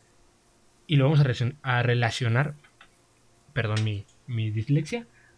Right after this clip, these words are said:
o lo que sea que sea. Adolf Hitler es el líder del Partido Nacional Socialista en el veintiuno.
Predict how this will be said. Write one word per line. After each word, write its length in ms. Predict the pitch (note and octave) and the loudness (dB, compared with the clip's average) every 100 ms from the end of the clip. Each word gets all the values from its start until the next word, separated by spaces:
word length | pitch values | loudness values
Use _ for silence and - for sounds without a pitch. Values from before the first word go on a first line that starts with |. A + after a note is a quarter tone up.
| - | -14
o 120 | A#2 | -10
lo 180 | G#2+ G#2+ | -10 -12
que 160 | - | -16
sea 200 | G2+ A2 | -16 -14
que 120 | G2 A#2 | -14 -14
sea. 260 | G3+ A3+ - _ - - - - | -14 -16 -20 _ -20 -18 -16 -8
Adolf 380 | G#3+ A3+ D#3 | -4 -2 -2
Hitler 500 | C4 C4 C4 C4+ C#4 - | -4 -2 0 0 0 -6
es 380 | E3+ F3+ F#3+ F#3 - | -6 -4 -4 -6 -2
el 180 | C3+ C#3 | 0 2
líder 320 | F3+ F3+ E3 | 2 0 0
del 220 | B2+ G#2+ | -2 -4
Partido 560 | - G#2+ G#2 - C3 B2 | -8 -12 -10 -6 -4 -2
Nacional 440 | G#2+ A#2+ A2 A2 | -4 -6 -6 -6
Socialista 580 | - B2+ C#3+ E3+ A3 - | -6 -6 -4 -4 -4 -6
en 100 | B2+ | -4
el 100 | A2+ | -2
veintiuno. 760 | C3 D3 B3+ C#4 D4+ D4+ D#4 | 0 0 2 0 0 0 -2